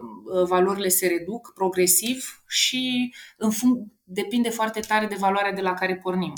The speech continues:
Dacă valoarea e foarte mare, durează, durează mai mult. Poate să dureze și, poate și șase luni până se, uh,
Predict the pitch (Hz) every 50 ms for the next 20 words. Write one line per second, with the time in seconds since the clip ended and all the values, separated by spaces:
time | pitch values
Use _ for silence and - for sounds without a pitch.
0 | - - - - - 170 175 170 - 175 170 175 170 175 190 196 202 190 180 180
1 | - 196 190 190 190 - 175 170 175 185 202 202 196 185 180 190 190 202 196 190
2 | 190 185 180 175 170 170 180 180 196 196 185 185 185 180 175 175 165 - - 170
3 | 170 - 165 165 170 170 165 165 170 165 - - - - 165 156 - 160 - -
4 | - - 175 170 170 - 165 165 165 160 160 160 156 147 - - - 143 117 -
5 | - - - - - - - - - _ _ 175 170 165 160 - - - -